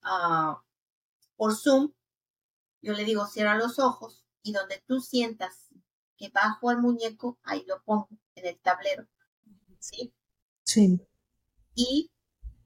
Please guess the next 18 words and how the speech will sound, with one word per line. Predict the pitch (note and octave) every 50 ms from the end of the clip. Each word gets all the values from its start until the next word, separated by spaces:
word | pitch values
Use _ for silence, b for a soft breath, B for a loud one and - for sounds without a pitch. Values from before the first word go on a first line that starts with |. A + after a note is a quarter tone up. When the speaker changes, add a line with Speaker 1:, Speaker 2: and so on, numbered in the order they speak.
| _ _ _ _ _ _ _ _ _ _ _ _ _ _ _ _ _ _ _ _ _ _ _
Speaker 1:
de | - G#3+
alguna | G#3+ G#3 G#3+ A3+ A#3+ A#3+ B3+ B3+
manera, | B3 A#3+ A#3 A3+ A3+ A3+ B3 C4+ - - - _ _ _ _ _ _ _ _ _ _
esto | - A3 B3 B3 - _ D4 C#4+ C#4+
que | - A#3
vimos, | A3 A3 A3+ A#3 A#3 A#3+ C#4 - - - - - _ _ _ _ _ _ _ _ _ _ _ _ _ _ _ _ _ _ _ _ _ _ _ _ _ _ _ _ _ _ -
de | G#3 G#3+ -
que | G#3+ G3+ G3 F#3 G3+
no | G#3+ A3
hay | A3+ A#3 A#3+
interacción | B3+ B3 B3 A3 G#3+ G3+ G3+ - - A3+ G#3+ G#3+
entre | G#3+ G#3+ G#3+ - F#3+ F3+
el, | F3+ - - - - _ _ _ _ _ _ _ _ _ _ _ _ _
la, | - F#3 F3+ E3+ E3+ E3 D#3+ D#3+ - -
el | F3+ F#3 F3+
objeto | F3+ F3 - - - - G#3+ G#3+ - _ - F#3 - - _ _ _ _ _ _ _
del | - F#3 F3 E3+ D3+ - _ _ _ _ _ -
represent-, | - - - F#3 - - - F3+ -